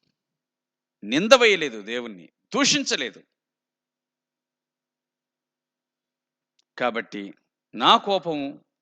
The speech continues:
నీ మీదను నీ ఇద్దరు స్నేహితుల మీదను మండుచున్నది" అని అన్నాడు ఎలీఫజుతో. అంటే, "మీ ముగ్గురు మీద నా కోపం మండుచున్నది" అని అన్నాడు. కాబట్టి "ఏడు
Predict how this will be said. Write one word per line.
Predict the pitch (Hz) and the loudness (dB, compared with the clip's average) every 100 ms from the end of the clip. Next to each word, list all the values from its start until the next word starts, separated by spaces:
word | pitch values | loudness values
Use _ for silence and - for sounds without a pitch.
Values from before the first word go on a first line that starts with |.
| - | -8
నీ | 151 220 302 | 2 4 6
మీదను | 311 294 285 285 285 - _ - | 4 4 2 0 -6 -14 _ -8
నీ | 196 | -4
ఇద్దరు | 202 214 202 | -4 -4 -6
స్నేహితుల | - 180 170 165 | -6 -8 -8 -6
మీదను | 156 147 139 | -6 -4 -4
మండుచున్నది" | 131 135 131 135 120 113 180 233 123 | -6 -6 -8 -8 -6 -4 -4 -6 -8
అని | 123 | -6
అన్నాడు | 113 110 95 82 _ _ _ 117 | -6 -10 -12 -16 _ _ _ -8
ఎలీఫజుతో. | 139 147 123 92 - - _ _ - | -4 -4 -6 -8 -16 -20 _ _ -14
అంటే, | 123 147 | -6 -4
"మీ | 131 123 | -4 -6
ముగ్గురు | 127 123 170 | -6 -4 -2
మీద | 165 165 165 175 - - _ _ _ | -2 0 0 0 -6 -20 _ _ _
నా | 113 147 | -2 -2
కోపం | 147 160 160 151 147 | -2 -2 -4 -4 -4
మండుచున్నది" | 139 143 139 143 131 127 143 110 95 _ | -4 -4 -10 -10 -8 -6 -6 -8 -12 _
అని | 110 123 | -12 -12
అన్నాడు. | 98 95 95 87 - _ _ _ _ _ _ _ _ _ _ _ _ _ _ _ _ _ _ _ _ _ - | -12 -12 -14 -16 -20 _ _ _ _ _ _ _ _ _ _ _ _ _ _ _ _ _ _ _ _ _ 2
కాబట్టి | 160 147 - | 2 2 -4
"ఏడు | 123 147 175 175 | 0 2 2 0